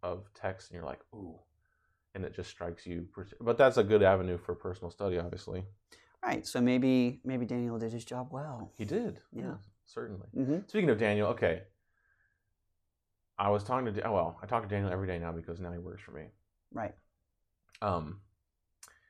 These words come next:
Speaker 1: we have been, how do I, how do I set this up properly without giving it away? Uh, <clears throat> there are two really well-known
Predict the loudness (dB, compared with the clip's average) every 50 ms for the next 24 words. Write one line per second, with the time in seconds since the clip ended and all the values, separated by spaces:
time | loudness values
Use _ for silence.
0 | _ _ _ _ _ _ _ _ _ _ _ _ _ _ _ _ _ _ _ _
1 | _ _ _ _ _ _ -8 -4 0 0 2 2 2 0 0 -4 -4 -2 -2 -2
2 | -2 0 0 -2 -2 -4 -8 -12 _ _ _ _ _ _ _ _ _ _ _ _
3 | _ _ _ _ _ _ _ _ _ _ -20 -20 -20 -20 -20 -20 _ _ -18 -12
4 | -10 -8 -8 -8 -8 -10 -12 -14 -12 -10 -10 -10 -10 -10 -12 -14 -12 -12 -12 -8
5 | -8 -8 -8 -8 -10 -10 -10 -8 -8 -8 -8 -8 -10 -10 _ _ _ _ _ _
6 | -12 -10 -8 -8 -6 -6 -6 -6 -6 -6 -4 -2 -2 -2 -4 -6 -10 _ _ _
7 | _ _ _ _ _ _ _ _ _ 4 6 8 10 10 10 10 8 6 4 2
8 | -2 -10 _ _ _ _ -10 -6 0 2 4 6 6 4 4 2 -2 -6 -10 -14
9 | _ _ _ _ _ _ _ _ _ -12 -2 6 8 10 10 8 8 2 2 4
10 | 4 6 6 6 4 4 -2 -14 _ _ _ _ _ _ _ _ _ _ _ _
11 | _ _ _ -6 2 6 8 8 8 8 8 8 6 6 6 4 4 4 4 4
12 | 4 4 2 0 -2